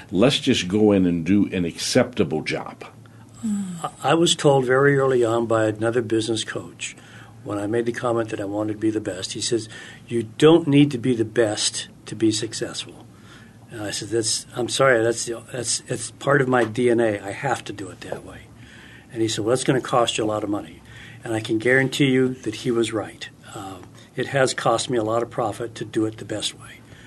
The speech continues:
Speaker 2: Uh, but, but I wouldn't be happier otherwise.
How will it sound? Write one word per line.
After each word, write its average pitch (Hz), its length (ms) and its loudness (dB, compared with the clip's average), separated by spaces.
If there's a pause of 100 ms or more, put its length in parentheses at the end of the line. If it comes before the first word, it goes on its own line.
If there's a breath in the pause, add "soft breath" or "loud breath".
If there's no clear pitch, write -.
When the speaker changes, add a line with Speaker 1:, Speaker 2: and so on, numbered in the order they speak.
(320 loud breath)
Speaker 2:
Uh, - 260 -14 (880 soft breath)
but, 127 160 -2 (240)
but 120 140 -2 (440)
I 135 120 0
wouldn't 139 240 6
be 131 100 2
happier 139 420 2
otherwise. - 580 -2